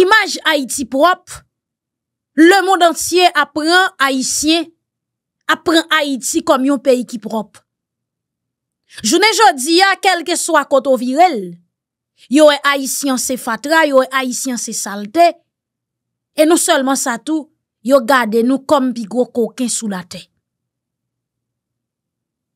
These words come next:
Imaj Ayiti depann de sa Ayisyen ap fè. Nan nenpòt kominote, nan nenpòt peyi, frè e sè, gen yon gwoup Ayisyen ki deside viv ansanm.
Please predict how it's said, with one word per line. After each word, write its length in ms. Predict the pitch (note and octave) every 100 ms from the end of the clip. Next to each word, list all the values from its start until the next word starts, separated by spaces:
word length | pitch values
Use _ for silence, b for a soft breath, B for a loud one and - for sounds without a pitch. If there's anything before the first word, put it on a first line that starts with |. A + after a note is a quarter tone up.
| _ _ _ b b -
Imaj 640 | A4+ A4 B4+ A#4+ G4+ C#4 - F4
Ayiti 640 | E4+ D4+ - - A#3+ F#3 _ _ _ _ -
depann 680 | A3 G4 F4 F#4+ G#4 F#4 E4+
de 120 | F4
sa 220 | - - -
Ayisyen 540 | C#4 C4+ B3+ - B3 A3+
ap 140 | A3+ -
fè. 220 | A3 G3+ - _ _ _ _ _ _ _ _ _ _ _ _ _ _ _ _ _ _ _ _ -
Nan 180 | F#4 A4
nenpòt 360 | A#4+ D5 - -
kominote, 680 | F#4+ F4 E4 D4 D4 G4 G#4 G4+ _ _ _ _ _
nan 240 | A#3+ D#4 D#4
nenpòt 560 | D#4 D#4 F4 E4+ D#4 D4
peyi, 320 | - D4 D#4 F4+
frè 240 | A#3 B3+
e 160 | A3 A3+
sè, 300 | - D#4 D#4 _ _ _ _ -
gen 180 | B3 D4+
yon 160 | E4 A#3+
gwoup 300 | C4 F4+ -
Ayisyen 560 | D4+ C#4 - - F4+
ki 120 | F4 B3
deside 480 | C4+ - C4+ A#3 G#3
viv 220 | G#3+ G3+
ansanm. 540 | C4+ B3 - F#4+ F#4+